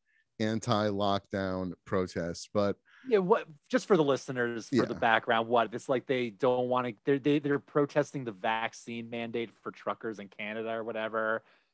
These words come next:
Speaker 2: Um, and, like, they're like, "People, Justin Trudeau's got us losing our jobs because I won't get the vaccine." And, like, all these, like, French Canadians are, like, furious and screaming into the camera. And so they've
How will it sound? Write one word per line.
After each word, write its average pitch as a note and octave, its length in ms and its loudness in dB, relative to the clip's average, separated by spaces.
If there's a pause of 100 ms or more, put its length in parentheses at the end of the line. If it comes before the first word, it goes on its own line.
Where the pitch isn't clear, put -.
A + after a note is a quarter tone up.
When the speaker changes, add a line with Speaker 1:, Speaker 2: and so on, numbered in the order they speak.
(140)
Speaker 2:
Um, A2 440 4
and, C3 140 -4
like, A#2+ 220 0
they're B2 160 4
like, G#2+ 240 0
"People, A2+ 320 -4 (100)
Justin A#2+ 400 -6
Trudeau's G#2+ 500 -6 (560)
got A#2+ 200 -4
us A2 180 -8 (300)
losing B2 340 -4
our A2 140 0
jobs A2 500 4 (100)
because A2+ 380 -4
I G#2+ 140 0
won't A2+ 280 -2
get A#2 220 -8
the A2 60 -16
vaccine." A2+ 580 -4
And, G#2+ 100 -10
like, A2+ 200 -4 (360)
all B2 140 2
these, C#3 120 4
like, C#3+ 100 0
French A#2 420 -2
Canadians G#2 560 -4
are, G#2+ 80 -6
like, G2 160 -4
furious G#2 720 -2
and G2 120 -12
screaming G#2 520 -10
into G#2+ 160 -12
the G2+ 80 -8
camera. G2+ 680 -2 (300)
And A#2 100 -6
so C#3+ 140 4
they've C3 220 4